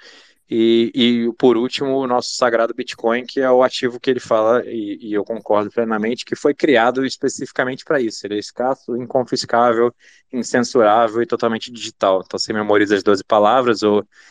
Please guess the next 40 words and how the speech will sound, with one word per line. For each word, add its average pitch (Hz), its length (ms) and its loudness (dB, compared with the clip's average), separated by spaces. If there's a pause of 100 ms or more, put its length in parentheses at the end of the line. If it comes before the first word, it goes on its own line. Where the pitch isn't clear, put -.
(200)
usa 107 280 2
uma 107 100 2
outra 107 180 0
solução 131 520 0
e 151 80 -4
você 143 180 -4
pode 123 400 0
fugir 120 420 -2
pra 123 100 0
qualquer 123 220 2
país 113 320 2
do 113 120 -4
mundo, 110 400 -4
fugir 113 240 -2
da 110 100 2
tirania 110 720 2
com 120 180 -8
teu 120 160 -2
dinheiro 107 380 -4
na 113 100 -4
cabeça. 104 500 -4 (680)
É, 107 400 4
e 117 140 6
uma 127 160 2
curiosidade, 127 720 2
o 113 40 0
aniversário 113 560 -4
que 127 280 -10 (200)
o - 60 -20
Satoshi 117 540 0
divulgava 110 760 2
como 104 240 -4
dele 104 300 2
nos 98 220 -6
fóruns 120 520 2
era 107 160 -2
de 107 120 -14
cinco 147 400 -6
de 123 100 2
abril 120 400 -2